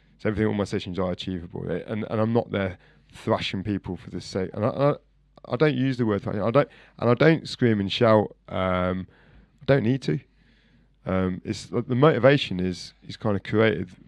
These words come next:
through the, the group mentality. So I'm just providing the service and, and, and, and the, um, the routes and the, the know-how, I suppose, of the exercises. But, um,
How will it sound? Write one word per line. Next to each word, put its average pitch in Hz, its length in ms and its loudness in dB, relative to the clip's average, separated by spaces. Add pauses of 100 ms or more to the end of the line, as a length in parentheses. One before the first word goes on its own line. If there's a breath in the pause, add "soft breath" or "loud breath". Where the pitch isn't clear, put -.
(100)
through 101 760 4 (1200 soft breath)
the, 98 720 0
the 113 100 -4
group 113 220 4
mentality. 95 520 -4 (640 loud breath)
So 92 480 -2
I'm 123 180 4
just 117 200 -6
providing 95 500 0
the 90 60 -6
service 92 560 -2
and, 90 280 -6
and, 92 260 -10
and, 92 300 -14 (180)
and 95 260 -12 (120)
the, 92 360 -6
um, 87 240 -10
the 101 120 -6
routes 95 420 -4
and 90 160 -8
the, 90 200 -8 (400)
the 101 120 -8
know-how, 92 480 -4
I 85 40 -6
suppose, 90 380 -8
of 87 60 -12
the 87 100 -4
exercises. - 640 -10
But, - 340 -14
um, 92 180 -8